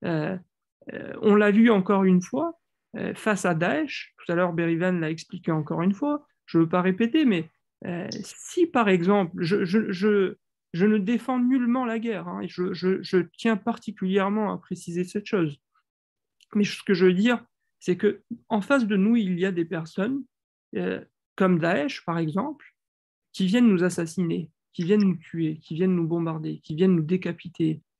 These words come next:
qui viennent violer les femmes, les femmes yézidis, par exemple. Cinq mille femmes yézidis ont été tuées quand même, sans défense. Comment est-ce qu'on aurait pu, en tout cas,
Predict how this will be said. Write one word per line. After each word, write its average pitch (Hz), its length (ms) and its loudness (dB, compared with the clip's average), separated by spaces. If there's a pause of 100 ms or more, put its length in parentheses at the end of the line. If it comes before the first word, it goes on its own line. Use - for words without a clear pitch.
(160)
qui 180 120 2
viennent 208 260 6
violer 214 360 4
les 170 140 2
femmes, 180 380 -2 (180)
les 170 100 -2
femmes 196 220 0
yézidis, 196 480 0
par 185 180 -6
exemple. 156 300 -6 (420)
Cinq 247 760 2
mille 220 260 4
femmes 220 280 0
yézidis 208 540 -2
ont 175 200 -6
été 202 400 -4 (220)
tuées 262 280 0
quand 170 160 -4
même, 185 300 -4 (600)
sans 214 200 -2
défense. 208 680 -2 (420)
Comment 262 260 4
est-ce 220 180 -2
qu'on 208 180 2
aurait 185 200 2
pu, 247 280 -4
en 175 120 -6
tout 170 160 -18
cas, 208 340 -4